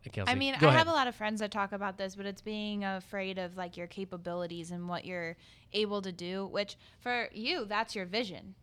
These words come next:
Speaker 2: Like, that's your, that's your end goal, is being at your, your most capacity and being able to function on that level, um, that you see in your head. But a lot of people, like,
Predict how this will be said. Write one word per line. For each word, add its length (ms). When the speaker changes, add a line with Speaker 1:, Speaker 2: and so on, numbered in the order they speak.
Speaker 2:
Like, 260
that's 300
your, 160
that's 220
your 140
end 260
goal, 340
is 160
being 340
at 140
your, 400
your 220
most 480
capacity 640
and 120
being 240
able 180
to 80
function 400
on 140
that 180
level, 400
um, 240
that 140
you 120
see 220
in 80
your 140
head. 340
But 100
a 60
lot 240
of 80
people, 320
like, 280